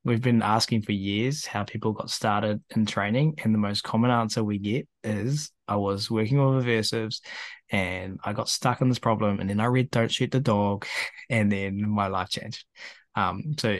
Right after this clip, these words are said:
if you haven't read that book and it's not on your bookshelf, grab it. It provides profound lessons that extend beyond just training animals, resonating with human interactions and relationships as well. So everyone on the planet should read that book.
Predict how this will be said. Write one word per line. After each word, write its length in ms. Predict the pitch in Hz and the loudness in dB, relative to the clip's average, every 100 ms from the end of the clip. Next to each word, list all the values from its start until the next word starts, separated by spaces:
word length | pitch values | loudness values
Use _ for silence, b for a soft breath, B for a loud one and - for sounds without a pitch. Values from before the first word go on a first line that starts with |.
| - | -4
if 120 | - 113 | -4 -2
you 80 | |
haven't 300 | 104 139 151 | 2 6 6
read 160 | 135 123 | 6 4
that 180 | 113 98 | 4 2
book 220 | 110 104 | 0 0
and 100 | 101 | -4
it's 160 | 95 120 | -4 2
not 120 | 120 | 4
on 100 | 120 | 4
your 100 | 110 | 4
bookshelf, 460 | 107 - - 101 - | 0 -2 -4 -4 -4
grab 300 | - 120 139 | 0 2 4
it. 140 | 123 | 2
It 80 | 120 | -2
provides 600 | - 113 107 101 98 - | -2 0 2 2 0 -4
profound 720 | - - 101 101 - 131 143 127 | -10 -4 -4 -4 2 6 6 6
lessons 560 | 104 - 92 104 - B B B B _ | 4 0 -8 -8 -10 B B B B _
that 100 | 107 | -2
extend 400 | 104 - 110 101 | -2 2 2 4
beyond 380 | 107 110 127 120 | 2 4 6 6
just 160 | 113 | 4
training 300 | - 107 101 | 0 0 0
animals, 580 | 92 90 87 104 - - | -2 -6 -8 -6 -6 -4
resonating 540 | 123 117 110 104 98 98 | -2 0 2 2 0 -4
with 100 | 98 | -2
human 240 | 127 123 | 2 4
interactions 560 | 110 104 101 - 107 101 | 4 2 -4 -2 -2 -2
and 160 | 98 | -2
relationships 800 | 92 95 98 - 98 82 - - - B B B - | -4 -6 -6 -8 -8 -10 -8 -8 -10 B B B -6
as 140 | 92 | -4
well. 180 | 76 107 | -4 -8
So 140 | - | -8
everyone 460 | 107 117 113 110 95 | -2 2 4 4 2
on 100 | 92 | -2
the 60 | |
planet 360 | 92 - 90 - | -4 -6 -8 -8
should 200 | - 190 | -6 -6
read 240 | 185 180 | -6 -8
that 160 | 160 - | -8 -10
book. 200 | - - | -12 -20